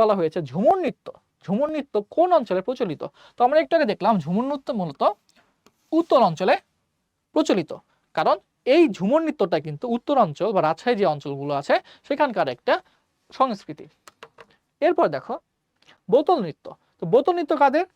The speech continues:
তো আমরা একটু আগে দেখেছিলাম বোতল নৃত্যটা মূলত ত্রিপুরাদের। তোমাদের এই ব্যাপারগুলো কিন্তু ভালোভাবে মুখস্থ রাখতে হবে, কোন এলাকার কি কি ধরনের সংস্কৃতি রয়েছে কিংবা বিভিন্ন ক্ষুদ্র নৃগোষ্ঠীর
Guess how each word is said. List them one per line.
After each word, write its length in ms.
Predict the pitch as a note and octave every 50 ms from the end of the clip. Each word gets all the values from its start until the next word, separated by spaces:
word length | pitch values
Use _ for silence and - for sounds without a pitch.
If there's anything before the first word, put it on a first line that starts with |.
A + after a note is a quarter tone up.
| _ _ _
তো 40 | - G#3+
আমরা 120 | G3+ A#3+ C#4 C4+
একটু 120 | - - D#4
আগে 80 | C#4+ A#3+
দেখেছিলাম 340 | G3+ - E3+ - F#3+ C4 E4 D4 B3
বোতল 200 | C4+ - F4 D4
নৃত্যটা 300 | C#4 G3+ - F3 D#3 E3 D3 C#3+
মূলত 200 | D3 C#3+ C#3 - D4+ - - - _ _ _ _ _ _ _
ত্রিপুরাদের। 480 | - E4+ - D#4 G#3 F3+ - - - - _ _ _ - - _ -
তোমাদের 280 | A3+ C4+ D4 D4 F4 B3+ - B3
এই 60 | D#4 C4+
ব্যাপারগুলো 380 | C4 A3 G3+ F3 F3 E3 E3+ E3 D3+ -
কিন্তু 180 | D#3+ D#3+ - B3+ F3+ D3+
ভালোভাবে 340 | F#3 B3 B3+ A#3+ G#3+ A3 E4 E4+ D#4+
মুখস্থ 220 | F4 D#4+ D#4 D4+ C#4 G3+
রাখতে 200 | D#3+ - _ F3 C#3+
হবে, 140 | D3+ C#3 C#3+ C#3 _ - C4+
কোন 200 | D4+ E4 F4 F4 E4+ - _ _ _ - A3+
এলাকার 320 | C4+ B3 - D#3+ F3+ C#4 F4 _ _ _ _ _ _ _ -
কি 80 | C#4+ D4 -
কি 80 | F4+ D4+ A3+
ধরনের 340 | G3 F3+ D#3 D#3 F#3 C4+ G4 - _ _ _ - -
সংস্কৃতি 420 | B3 A#3+ C#4+ D4 - C4+ G#3 F#3+ D#3+ C#3+
রয়েছে 260 | C3+ C#3+ C#3+ - C4+ F4+ - _ _ - - _ _ _ _ _ _ _
কিংবা 260 | - D4+ D#4 A3 F#3 F3 F3 E3
বিভিন্ন 260 | F#3 G3+ B3 C#4 C#4+ C#4+ C4 - - -
ক্ষুদ্র 260 | - C4 A#3+ A3+ C#4+ D#4+ D4+ C4
নৃগোষ্ঠীর 480 | B3 B3+ A3 A#3 G#3+ - - D4 D4